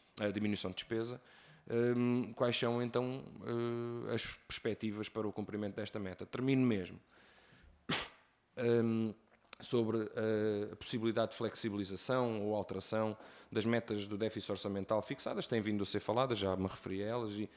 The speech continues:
e hoje de manhã julgo que terá sido também tema da reunião, eh, entre, eh, as delegações estrangeiras e, eh, o Partido Socialista.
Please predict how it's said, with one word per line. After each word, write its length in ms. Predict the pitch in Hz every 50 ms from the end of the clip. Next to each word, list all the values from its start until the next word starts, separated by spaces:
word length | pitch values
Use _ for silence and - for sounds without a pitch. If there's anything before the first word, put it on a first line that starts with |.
| - - - _
e 180 | - 104 101 113
hoje 160 | 123 123 110
de 60 | 107
manhã 320 | 110 107 110 113 120 123 113
julgo 200 | 104 113 110 -
que 60 | -
terá 200 | - 110 107 107
sido 240 | - - 117 110 -
também 320 | - 104 101 104 107 101
tema 400 | - - 117 113 107 104 98 92 104 104
da 120 | 101 107
reunião, 540 | 101 98 101 101 104 104 107 104 104 98 92 - - - - - - - _ -
eh, 280 | 104 107 104 104 104 - 110
entre, 320 | 107 104 98 - - 104
eh, 720 | 101 95 95 98 98 98 - - 104 98 95 95 98 95 101
as 100 | 101 98
delegações 400 | 98 104 98 104 95 - 107 101
estrangeiras 680 | - - 104 104 98 107 101 98 98 95 92 92 92 98
e, 320 | 101 98 98 98 95 98
eh, 280 | 98 98 98 98 101 95
o 100 | 92 92
Partido 300 | - 101 - 101 95 -
Socialista. 680 | - 110 104 110 147 175 165 - - 147 139 127 131